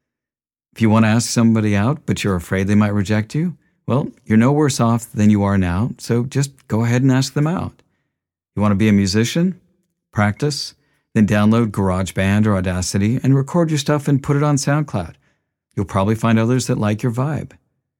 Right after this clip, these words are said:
The thing is, is that you are here to explore and live a life that is full of joy. And you do this by stepping up and trying things.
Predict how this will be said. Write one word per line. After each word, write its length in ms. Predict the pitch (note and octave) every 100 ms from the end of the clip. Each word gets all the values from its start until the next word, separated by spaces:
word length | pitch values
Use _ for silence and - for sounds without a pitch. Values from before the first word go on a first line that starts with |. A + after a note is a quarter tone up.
| _ _ _ _ _ _ _ _ _ _ _ _ _ _ -
The 100 | A#2+
thing 240 | E3+ E3+
is, 220 | C#3+ C3
is 160 | A2+ -
that 180 | G#2+ G2+
you 260 | A2 C3+
are 120 | D#3
here 280 | C#3 A2+ G#2+
to 180 | G#2+ F3+
explore 680 | F2+ - - G2 F2+ F2+ - -
and 200 | - G2
live 380 | F#2+ G#2+ A2+ - -
a 60 |
life 240 | F#2+ F#2 F2+
that 120 | F2+
is 120 | F2
full 240 | - F2+ F2
of 80 |
joy. 340 | D#2+ E2+ D2+ D#2 _ _ _ _ _
And 140 | A#2+ A2+
you 60 |
do 140 | G2 C3
this 140 | C#3+
by 160 | - G#2+
stepping 500 | F#2 - G2+ G2 F#2+
up 120 | E2+
and 100 | F2
trying 400 | - F#2 F2 E2
things. 420 | - - - -